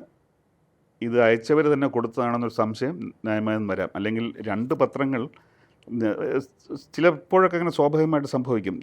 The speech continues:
ആ, നമ്മ-, ചില വാർത്തകൾ, ഇപ്പോൾ നൂറ് പേര് ഒരു ആക്സിഡൻറ്റിൽ മരിച്ചു എന്നാണെങ്കിൽ അങ്ങനെ തന്നെ എല്ലാ പത്രങ്ങളും അങ്ങനെ കൊടുക്കും. പക്ഷേ ഇത് ഇത്ര വലിയൊരു സ്പീച്ചിൽ നിന്ന് ഈ ഭാഗം തന്നെ എടുത്ത് തലക്കെട്ടായിട്ട്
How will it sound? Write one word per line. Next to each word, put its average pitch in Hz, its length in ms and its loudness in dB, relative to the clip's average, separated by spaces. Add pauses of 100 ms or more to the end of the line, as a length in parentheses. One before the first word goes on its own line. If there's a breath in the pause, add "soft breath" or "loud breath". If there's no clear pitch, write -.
ആ, - 20 2 (140)
നമ്മ-, 107 180 -2 (240)
ചില 117 180 4
വാർത്തകൾ, 113 380 4
ഇപ്പോൾ 107 160 2
നൂറ് 113 220 0
പേര് 123 240 4
ഒരു 120 180 2
ആക്സിഡൻറ്റിൽ 123 460 -2
മരിച്ചു 117 240 -6 (100)
എന്നാണെങ്കിൽ 135 420 -2
അങ്ങനെ 139 160 0
തന്നെ 139 140 2 (200)
എല്ലാ 135 180 4
പത്രങ്ങളും 127 320 -4
അങ്ങനെ 123 180 -6 (100)
കൊടുക്കും. 92 280 -6
പക്ഷേ 110 260 -10
ഇത് 139 140 2 (600 soft breath)
ഇത്ര 123 200 2
വലിയൊരു 139 300 4 (300)
സ്പീച്ചിൽ 127 460 -2
നിന്ന് 131 220 0 (160)
ഈ - 20 0 (140)
ഭാഗം 123 320 6
തന്നെ 123 200 0 (500 loud breath)
എടുത്ത് 113 280 0 (920)
തലക്കെട്ടായിട്ട് 113 580 4